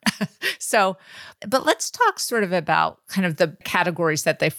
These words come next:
they fall into with, with some overlap. So I hope I mention all of them here, but what are the recommendations around, around data?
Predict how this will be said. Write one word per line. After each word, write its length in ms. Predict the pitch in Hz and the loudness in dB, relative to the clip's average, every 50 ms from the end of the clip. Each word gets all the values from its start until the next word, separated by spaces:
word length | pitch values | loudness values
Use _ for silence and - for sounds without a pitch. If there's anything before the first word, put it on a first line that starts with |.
| - - - | -10 -4 -2
they 140 | 185 151 156 | -2 -2 0
fall 320 | - - 160 151 143 143 | 0 0 0 0 0 -2
into 640 | 143 139 139 - - - - - 95 107 - - - - | -6 -8 -6 -6 -4 -4 -4 -6 -8 -12 -14 -18 -10 -4
with, 400 | 180 196 160 151 156 - - - | 0 0 0 0 0 -4 -10 -4
with 200 | - 185 185 165 | 0 0 0 0
some 360 | - - - 175 160 160 151 - | -2 -2 0 0 0 0 -2 -2
overlap. 580 | - 160 151 151 151 147 131 131 139 139 - - | -2 -2 -2 -2 -2 -2 0 -2 -2 -4 -4 -6
So 300 | - - 175 160 143 - | -4 -2 -2 -2 -2 -2
I 120 | - 170 170 | -2 -2 -2
hope 260 | 147 214 220 214 - | -2 -4 -4 -2 0
I 120 | 202 175 | 0 0
mention 380 | 175 180 180 165 - - 170 - | 0 -2 -4 -4 -6 -8 -8 -4
all 200 | - - 156 151 | 0 0 0 0
of 100 | 143 196 | 0 -4
them 140 | 147 139 151 | -8 -8 -6
here, 220 | 151 165 165 160 | -4 -2 -2 0
but 160 | - 185 - - - - - - - - _ | 0 -2 -2 -4 -10 -20 -20 -20 -20 -8 _
what 120 | 247 370 | 0 2
are 80 | 440 427 | 2 2
the 120 | 392 370 254 | 2 2 0
recommendations 840 | 226 220 220 220 190 190 180 165 175 160 165 - - 175 160 156 - - | 0 0 0 -4 -6 -6 -2 0 0 0 0 -2 -4 -6 -8 -8 -6 -4
around, 440 | 175 165 160 156 156 165 160 - - - | 0 0 2 2 2 0 -4 -8 -6 -4
around 380 | 170 165 170 160 160 165 160 | -2 0 2 2 0 0 -2
data? 380 | 170 160 165 175 156 - - | -2 -2 -2 -2 -4 -6 -8